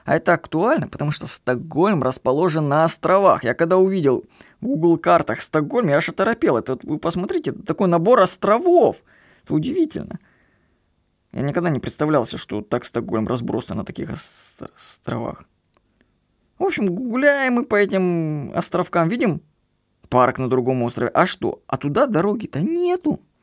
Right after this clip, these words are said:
Нету моста. Нужно ждать кораблик, который перевезет с того моста на этот. Есть корабль-маршрутка, он тебя бах и перевозит.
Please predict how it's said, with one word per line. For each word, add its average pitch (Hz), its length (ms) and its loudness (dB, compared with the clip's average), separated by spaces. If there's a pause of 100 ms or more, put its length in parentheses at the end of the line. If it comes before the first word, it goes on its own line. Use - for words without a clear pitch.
(120)
Нету 240 280 0
моста. 165 400 0
Нужно 233 380 0
ждать 156 340 2
кораблик, 226 760 4 (200)
который 170 220 -2
перевезет 170 360 0
с - 60 -16
того 190 180 -2
моста 165 300 -2
на 160 240 -4
этот. 104 200 -12 (340)
Есть 415 260 -4
корабль-маршрутка, 156 760 -2
он - 140 -4
тебя - 160 -8
бах - 260 -6
и - 20 -14
перевозит. - 580 -8